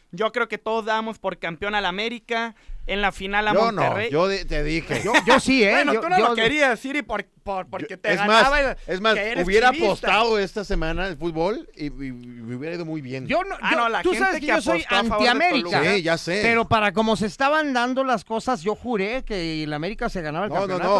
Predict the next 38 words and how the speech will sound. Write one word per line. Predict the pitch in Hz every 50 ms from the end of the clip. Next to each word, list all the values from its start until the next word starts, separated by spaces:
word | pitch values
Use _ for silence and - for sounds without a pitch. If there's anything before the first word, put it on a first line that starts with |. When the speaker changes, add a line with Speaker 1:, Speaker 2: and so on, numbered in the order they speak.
| 147
Speaker 2:
no. | 139 -
Y, | 147 147 151
y | 156 -
Speaker 1:
Sí. | 165 156 160 156
Speaker 2:
la | 156 143
semana | 143 - 147 135 160 180 214 208
pasada, | - 202 180 - - 180 180 165 139 -
cua-, | - 143 131 107 107 110 117
el | 123 127
lunes | 139 170 196 185 -
pasado | - 165 135 170 156
que | 143 160
yo | 151 156 165
dije, | 165 156 - 151 139
yo | 143 180 202 208 214 202
creo, | - 202 196 202 180
yo | 175 165 196 208 208 202
voy | 190 196 202 196
por, | - 202 202 196 175 170 156 123
por | 135 143 135
el | 135 127 127 120 107
Toluca. | 127 123 135 147 156 151 135 - 127 110 95 - _ _ - - _ _ _ _
Tú | - 123 139
mismo | 156 165 160 165 180
me | 180 175 160
dijiste, | 143 131 - 160 170 - - 170 139
no, | 127 131 135 139 143 123 80 60 - -
o | 85 87
sea, | - 107 95 90
todos | - _ - 123 143 165 185 160
vamos | 143 143 151 170 165 -
por | - 120 113
el | 110
Toluca, | - 120 135 156 - 123
pero | - - 110 101 98 -
sí | - 123
está | 117 - 117 110
cañón. | - 107 104 104 113 139 170 160 117 -